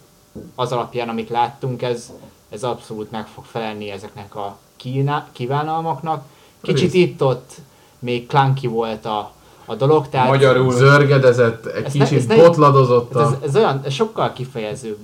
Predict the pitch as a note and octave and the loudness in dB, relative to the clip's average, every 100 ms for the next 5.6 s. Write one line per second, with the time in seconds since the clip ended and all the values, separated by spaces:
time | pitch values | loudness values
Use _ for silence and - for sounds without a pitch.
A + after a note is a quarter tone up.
0 | - - G#2+ G2 G2 G2+ G2+ - - A2 | -20 -16 -14 -14 -14 -14 -14 -18 -14 -10
1 | G#2+ - A#2+ B2+ C3+ - - B2 A2 A#2 | -10 -10 -12 -8 -8 -8 -16 -14 -8 -8
2 | A#2 - C3 B2 A#2+ A#2+ A#2+ A#2+ A#2+ A#2+ | -10 -14 -8 -4 -4 -4 -6 -8 -6 -6
3 | A#2 A#2+ A2+ A2+ B2+ C3 - _ _ _ | -6 -8 -8 -6 -8 -8 -16 _ _ _
4 | - _ _ _ _ _ C3+ F#3+ F3+ C#3+ | -20 _ _ _ _ _ 2 2 2 0
5 | C3+ - D3 C#3 - | -2 -4 -2 -2 -4